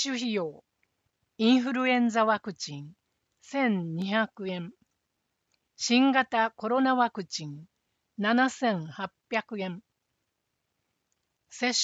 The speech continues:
種方法、本人確認書類。二は、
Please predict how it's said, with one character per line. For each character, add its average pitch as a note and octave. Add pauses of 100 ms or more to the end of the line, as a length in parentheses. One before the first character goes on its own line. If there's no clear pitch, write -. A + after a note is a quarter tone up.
種 C4+
方 B3+
法、 D#3+ (960)
本 A#3+
人 F3 (120)
確 A3
認 C4
書 A#3
類。 D#3+ (1500)
二 A#3
は、 F3+